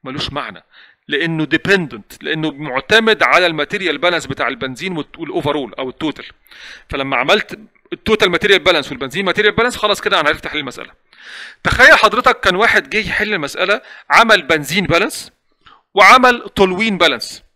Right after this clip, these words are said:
كان هيعرف يحل المساله؟ اه، كان هيعرف يحل المساله، ولكنه كان هيحتاج ان هو يحل معادلتين في مجهولين. فيبقى نقطه مهمه برضو، نحل اني material balance الاول.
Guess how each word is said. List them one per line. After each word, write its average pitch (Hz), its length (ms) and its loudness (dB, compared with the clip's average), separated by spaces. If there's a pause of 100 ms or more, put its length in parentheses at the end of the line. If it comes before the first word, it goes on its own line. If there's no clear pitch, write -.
(160)
كان 156 160 -4
هيعرف 175 400 2
يحل 180 200 -6
المساله؟ 180 340 -4
اه، 202 160 4
كان - 180 -2
هيعرف 185 320 0
يحل 196 160 -2
المساله، 202 340 -2
ولكنه 190 480 -2 (240)
كان 175 140 2
هيحتاج 165 400 0
ان 175 120 -2
هو 185 120 0
يحل 196 320 0 (260)
معادلتين 151 480 -4
في - 120 -8
مجهولين. 147 460 -4 (520)
فيبقى 156 400 0 (280)
نقطه 208 300 -2
مهمه 190 340 -2
برضو، 208 380 0 (220)
نحل 220 520 0
اني 220 360 2
material 190 400 0
balance 190 300 -2
الاول. 147 340 -4